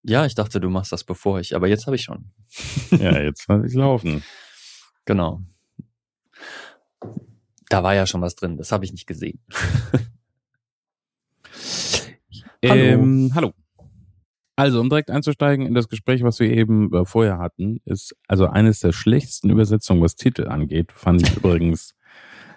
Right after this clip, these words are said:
Speaker 2: ähm, also es ging um die Übersetzung von englischen Titeln ins Deutsche
Speaker 1: Hm.
Speaker 2: und teilweise dann den englischen Titel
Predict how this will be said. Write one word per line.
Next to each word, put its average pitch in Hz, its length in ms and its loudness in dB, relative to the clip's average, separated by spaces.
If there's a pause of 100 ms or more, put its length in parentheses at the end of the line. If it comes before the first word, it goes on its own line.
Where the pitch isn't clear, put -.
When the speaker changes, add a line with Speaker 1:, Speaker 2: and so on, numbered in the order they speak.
(160)
Speaker 2:
ähm, 85 840 2
also 80 200 0
es 73 80 -4
ging 90 180 2
um 78 100 -2
die 78 100 -2
Übersetzung 78 520 -2
von 73 160 -4
englischen 82 380 0
Titeln - 320 -2
ins - 180 -6
Deutsche 82 480 0
Speaker 1:
Hm. 107 300 4
Speaker 2:
und 90 160 0
teilweise 78 320 2
dann 71 220 -2
den 71 280 -4 (100)
englischen - 360 -2
Titel - 180 -16